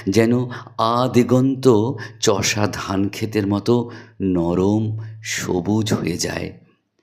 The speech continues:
আমার তাপিত হৃদয়ের রাজপথে আষাঢ় আসে নূপুরের রিনিঝিনি আওয়াজ তুলে। বর্ষা ওর বহুদিনের জমিয়ে রাখা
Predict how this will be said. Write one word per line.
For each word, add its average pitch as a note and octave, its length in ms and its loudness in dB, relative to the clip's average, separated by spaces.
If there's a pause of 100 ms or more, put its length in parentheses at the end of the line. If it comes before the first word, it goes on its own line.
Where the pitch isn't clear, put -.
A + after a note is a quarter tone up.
(260)
আমার G2 200 0 (100)
তাপিত F#2+ 380 2
হৃদয়ের G2 560 2
রাজপথে A2 840 0 (300)
আষাঢ় F#2+ 520 -2
আসে G2 560 0 (220)
নূপুরের G2+ 760 2
রিনিঝিনি G#2+ 680 0
আওয়াজ F#2 600 -6
তুলে। E2 460 -4 (1300)
বর্ষা D#2+ 480 0
ওর C3+ 200 0 (220)
বহুদিনের A2+ 640 2
জমিয়ে G#2+ 360 2
রাখা A2 260 -2